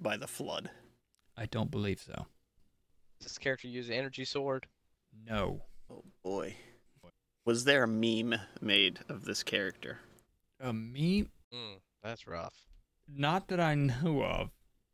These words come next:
Speaker 1: That is, that is a little broad. I was specifically thinking of,
Speaker 2: <laughs>
Speaker 1: like, two, <laughs> two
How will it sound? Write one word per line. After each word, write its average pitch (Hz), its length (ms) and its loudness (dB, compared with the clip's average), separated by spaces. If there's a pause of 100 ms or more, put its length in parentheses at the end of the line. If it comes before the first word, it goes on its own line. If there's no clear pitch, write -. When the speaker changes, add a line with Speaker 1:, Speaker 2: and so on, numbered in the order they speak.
(120)
Speaker 1:
That 117 140 6
is, 101 120 2
that 117 300 4
is 110 220 0
a 123 40 -2
little 107 200 -2
broad. 95 420 -2 (100)
I 120 120 10
was 120 260 8 (120)
specifically 131 760 4
thinking 113 500 6
of, - 160 6
Speaker 2:
<laughs> 110 120 4
Speaker 1:
like, 107 200 4 (100)
two, 123 420 2 (420)
<laughs> - 440 -6
two 127 340 4